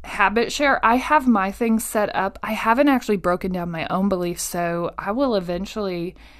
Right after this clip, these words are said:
um, probably this weekend, go ahead and break those things down for myself, for what I'm trying to accomplish, um, and write my own belief statements and my own belief habits.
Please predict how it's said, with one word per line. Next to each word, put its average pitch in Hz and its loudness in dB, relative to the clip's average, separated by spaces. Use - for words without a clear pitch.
um, 170 -6
probably 269 -2
this 180 -4
weekend, 185 -6
go 175 -6
ahead 170 -8
and 170 -8
break 165 -10
those 170 -6
things 175 -10
down 170 -10
for 170 -12
myself, 165 -6
for 165 -12
what 156 -6
I'm 180 -2
trying 196 -6
to 190 -8
accomplish, 175 -10
um, 170 -8
and 180 -6
write 175 0
my 180 -4
own 170 -4
belief 220 -2
statements 277 2
and 208 2
my 202 2
own 190 2
belief 190 0
habits. - -4